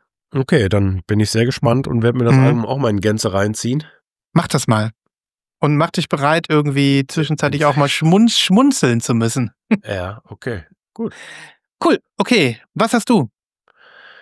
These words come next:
Speaker 1: Ähm, ich hab was Aktuelles und auch was ganz Modernes.
Speaker 2: Mhm.
Speaker 1: Hm, hab ich durch meinen Sohn kennengelernt.
Speaker 2: Mhm.
Speaker 1: Ein E P vom Produzenten von Paula Hartmann, die ich ja auch schon, äh, hier vorgestellt habe. Der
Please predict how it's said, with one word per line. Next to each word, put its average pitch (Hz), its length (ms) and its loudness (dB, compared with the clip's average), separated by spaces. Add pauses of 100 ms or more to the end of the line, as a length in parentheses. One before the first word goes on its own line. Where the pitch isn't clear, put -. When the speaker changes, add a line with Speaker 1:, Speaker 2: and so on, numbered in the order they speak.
(220)
Speaker 1:
Ähm, 147 960 2
ich - 240 -4
hab 175 200 0
was 143 220 0
Aktuelles 170 1500 -2
und 131 240 -6
auch 113 220 -8
was 117 200 -2
ganz 123 360 -2
Modernes. 120 920 0 (400)
Speaker 2:
Mhm. 139 360 4 (320)
Speaker 1:
Hm, 123 400 -2
hab 123 80 -4
ich 120 80 -10
durch 120 140 -6
meinen 120 180 -2
Sohn 147 220 -4
kennengelernt. 107 640 -4 (380)
Speaker 2:
Mhm. 135 400 4 (1000)
Speaker 1:
Ein 135 140 0
E 143 100 2
P 185 180 0
vom 160 220 0
Produzenten 151 440 -2
von 143 120 -4
Paula 139 260 2
Hartmann, 135 420 0
die 123 100 2
ich 113 100 -2
ja 117 80 2
auch 131 80 -2
schon, 123 300 -4
äh, 110 240 -4
hier 113 140 -4
vorgestellt 120 520 -4
habe. 117 240 2
Der 123 140 0